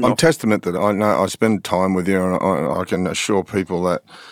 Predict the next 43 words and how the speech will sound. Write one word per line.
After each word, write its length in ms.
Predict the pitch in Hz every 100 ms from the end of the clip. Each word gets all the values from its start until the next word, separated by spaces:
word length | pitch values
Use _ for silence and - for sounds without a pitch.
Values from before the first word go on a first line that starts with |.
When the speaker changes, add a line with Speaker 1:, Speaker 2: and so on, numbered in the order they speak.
| - _ -
Speaker 1:
and 120 | 101
I'm 160 | 120 104
the 80 |
same. 400 | 85 101 90 113
Speaker 2:
Mm. 100 | -
Speaker 1:
We've 200 | 90 107
got 140 | 95 95
a 60 |
crew 240 | 87 110 101
of 80 | 90
us 200 | 92 87
that 160 | 92
hang 180 | 95 92
out 240 | 90 92 -
with 160 | 92
each 220 | 90 87 -
other, 140 | 90
and 100 | 95
we're 60 | 95
all 80 |
the 80 | 90
same. 240 | - 107 98
We 80 |
just 160 | 101 127
Speaker 2:
Yeah. 80 | 95
Speaker 1:
don't 100 | 98
associate. 460 | 92 110 107 -
We 100 | 104
don't 140 | 107 107
wanna, 180 | 104 -
we 120 | 92
don't, 240 | 101 104 -
we're 80 | 101
not 140 | 104
involved 400 | 95 90 92 90
in 80 | 87
crim 320 | - 101 95
talk 400 | 87 92 95 87
or 80 | 90
anything 240 | 92 92 -
like 200 | 92 98
Speaker 2:
Yeah. 120 | 95
Speaker 1:
that. 120 | -